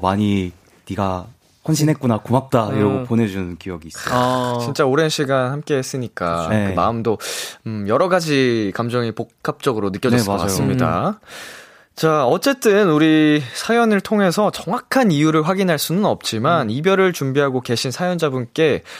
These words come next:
Speaker 3: 어, 한마디씩 해드릴까요?
Speaker 2: 어, 사연자님이 헤어진다고 결심한 이유가, 어, 맞는 그런 결심이고, 그리고, 어, 뜨겁게 사랑하셨으면, 어, 깔끔하게, 어, 정리하는 것도,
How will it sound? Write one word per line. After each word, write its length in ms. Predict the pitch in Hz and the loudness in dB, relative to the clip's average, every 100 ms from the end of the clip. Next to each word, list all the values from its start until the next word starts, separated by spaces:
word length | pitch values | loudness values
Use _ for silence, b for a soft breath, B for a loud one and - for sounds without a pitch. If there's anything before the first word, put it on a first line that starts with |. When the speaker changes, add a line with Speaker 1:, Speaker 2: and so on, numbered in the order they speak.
| B - | B -8
Speaker 3:
어, 240 | 101 101 | -6 -4
한마디씩 500 | 135 175 170 - 151 | -2 0 0 -2 -4
해드릴까요? 580 | 170 117 120 107 101 202 - B B B B B - | -4 -4 -2 0 0 -2 -6 B B B B B -2
Speaker 2:
어, 320 | 127 127 127 | 0 2 2
사연자님이 1000 | 190 226 220 214 202 190 185 180 175 175 | 2 4 4 4 6 4 4 4 4 4
헤어진다고 760 | 170 214 208 190 190 180 165 156 | 4 6 4 2 2 2 2 2
결심한 500 | - 147 - 180 135 | 2 0 0 0 2
이유가, 640 | 117 110 - 170 120 101 - | 2 2 2 0 0 -4 -6
어, 220 | 107 104 | -6 -2
맞는 560 | 110 143 156 135 107 113 _ - | 0 2 2 0 -4 -8 _ -8
그런 360 | - 120 123 117 | -2 0 0 0
결심이고, 840 | 117 110 - 127 101 135 147 113 B B B | 0 0 0 0 0 2 0 0 B B B
그리고, 920 | 127 123 123 123 120 117 110 101 - | -2 0 2 2 2 2 0 -2 -8
어, 440 | - 101 95 87 - - - _ _ _ _ _ _ | -8 -4 -4 -4 -8 -14 -20 _ _ _ _ _ _
뜨겁게 520 | 196 202 - 156 131 | 2 2 2 2 2
사랑하셨으면, 1040 | 117 156 147 135 139 151 - 110 131 135 110 110 | 2 0 2 0 0 -2 -2 0 2 0 -2 -6
어, 360 | 107 101 101 - - | -6 -6 -8 -16 -6
깔끔하게, 680 | - 190 196 175 131 120 110 B B B | 0 2 2 2 2 0 -2 B B B
어, 160 | 110 110 | -4 -2
정리하는 520 | 131 143 147 131 110 | 0 2 2 0 -2
것도, 460 | 101 - 139 117 | -4 0 0 0